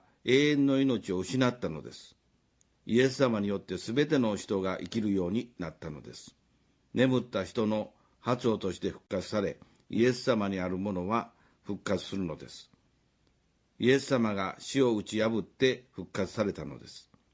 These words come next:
死は勝利に飲まれたのです。天国でイエス様が私たちの涙を拭い去ってくださるのです。イエス様と顔と顔とを合わせて交わることができるのです。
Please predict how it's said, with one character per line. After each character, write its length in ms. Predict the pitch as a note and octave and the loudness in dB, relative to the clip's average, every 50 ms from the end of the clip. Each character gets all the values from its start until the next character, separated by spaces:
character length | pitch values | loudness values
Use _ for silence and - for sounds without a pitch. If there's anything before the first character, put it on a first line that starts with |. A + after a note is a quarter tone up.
| _ _ _ _ _ _ _ _ _ _ | _ _ _ _ _ _ _ _ _ _
死 180 | - - - C3+ | -12 -6 -2 2
は 140 | D3 C#3+ C3+ | 2 2 2
勝 340 | B2 - - D3 C#3 B2+ G#2+ | 2 2 2 2 2 2 2
利 120 | G#2 G2+ | 0 -2
に 80 | F#2+ F2+ | -2 -2
飲 180 | F2 F2 F#2 F2+ | -2 -2 -2 -2
ま 120 | G#2+ A2+ | 0 0
れ 100 | A2+ G2+ | 0 0
た 120 | - E2 | -2 -6
の 120 | D2+ D2 C2+ | -10 -10 -14
で 100 | C2+ C#2+ | -16 -18
す。 240 | - - - - _ _ _ _ _ _ _ _ _ _ _ _ _ _ _ - | -20 -20 -20 -20 _ _ _ _ _ _ _ _ _ _ _ _ _ _ _ 0
天 240 | - C3 C#3+ C#3 B2 | 2 4 4 4 4
国 220 | A2+ G2 F#2+ G2+ | 2 0 -2 -2
で 180 | F#2+ G2 F#2+ F#2+ | -2 0 0 0
イ 160 | F#2 G#2+ A#2 | 0 0 2
エ 120 | A#2+ A#2+ | 0 0
ス 80 | A#2 - | -2 -2
様 280 | - G#2+ G2 F#2 F2 | -2 0 0 0 -2
が 260 | F2 G#2 A2+ - - - _ _ - | -2 -2 -2 -4 -4 -8 _ _ -4
私 280 | - G#2 G#2 A#2 A#2 A2 | -2 0 2 2 2 2
た 140 | A#2+ G#2 F2 | 0 -2 -2
ち 140 | - F#2+ | -2 -4
の 240 | F#2+ G#2 G2+ - - _ _ _ - | -4 -2 -4 -4 -8 _ _ _ -6
涙 460 | - A#2+ B2 B2 A#2 A2 F#2+ F#2 F2+ | -2 2 2 4 4 4 2 0 -2
を 240 | G2+ A2+ A#2 - - _ - | -2 -2 -4 -6 -10 _ -4
拭 260 | A2 A#2+ B2 C3 C#3+ | -2 0 2 2 2
い 100 | C3+ B2+ | 2 2
去 140 | B2+ B2 A#2 | 0 0 -2
っ 160 | A#2 - - | -2 -2 -2
て 300 | - D#3 C#3 - - _ _ - | -2 -2 -2 -2 -6 _ _ -6
く 60 | - | -4
だ 100 | F#2 F2 | -4 -2
さ 140 | - F2+ E2+ | -2 -4 -6
る 80 | D#2 | -6
の 160 | D2 C2+ - | -8 -10 -14
で 100 | - - | -16 -18
す。 220 | - - - - - _ _ _ _ _ _ _ _ _ _ _ _ _ _ _ _ _ - | -20 -20 -20 -20 -20 _ _ _ _ _ _ _ _ _ _ _ _ _ _ _ _ _ -2
イ 140 | G#2+ A2+ A#2 | 2 4 4
エ 80 | A#2+ | 2
ス 100 | A#2 - | 2 -2
様 240 | A#2 A2+ G#2 G2+ F#2+ | -2 -2 -2 -2 -2
と 160 | - G2 F#2 | -2 -2 -4
顔 300 | - - B2+ B2+ C3 C3 | -2 2 4 4 4 4
と 160 | B2+ C3 A#2+ | 2 0 -2
顔 280 | A#2 A#2 A#2 A2+ A#2 A#2 | 0 2 2 2 2 0
と 220 | - A#2+ A2+ G#2 | 0 0 0 2
を 100 | G2 F#2+ | 2 0
合 60 | G2 G#2 | 0 0
わ 80 | G2 | -2
せ 120 | F2+ F2 E2 | -4 -4 -2
て 300 | - B2+ B2+ A#2 - - - - _ _ _ _ _ - | 0 0 0 0 -2 -10 -20 -20 _ _ _ _ _ -6
交 260 | - G2 G#2+ G2+ G#2+ G#2 | -2 0 0 2 2 2
わ 80 | G2+ | 2
る 80 | F#2+ F2+ | 2 0
こ 140 | F#2+ G2 F2+ | -2 -4 -2
と 100 | A2+ A2+ | -2 0
が 120 | A#2 G#2 | 0 0
で 120 | F2 F#2 | 0 -2
き 120 | E2 - F2 | -4 -4 -6
る 80 | D#2+ | -6
の 140 | D#2 C#2+ - | -6 -8 -10
で 120 | - - - | -14 -18 -18
す。 180 | - - - | -20 -20 -20